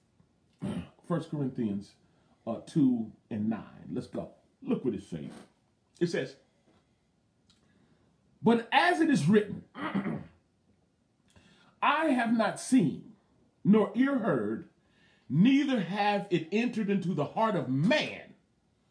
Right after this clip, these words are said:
the things which Yah has prepared for them that love him. I heard this heck of times in church. I heard preachers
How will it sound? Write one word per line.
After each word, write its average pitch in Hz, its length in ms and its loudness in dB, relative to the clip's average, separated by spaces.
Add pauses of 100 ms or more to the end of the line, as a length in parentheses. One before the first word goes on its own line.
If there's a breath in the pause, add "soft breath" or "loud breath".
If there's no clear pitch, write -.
(320 soft breath)
the 175 100 6
things 269 600 0
which 175 240 2
Yah 185 500 0
has 170 240 -2
prepared 139 840 -2 (360 soft breath)
for 139 160 2
them 127 580 2 (420)
that 120 220 -4
love 113 360 0
him. 87 120 -10 (260)
I 147 140 -4
heard 127 300 -2
this 127 180 -2
heck 123 200 -8
of 87 140 -12
times 82 340 -12
in 87 160 -6
church. - 340 -12
I - 40 -10
heard 110 360 -10
preachers - 300 -8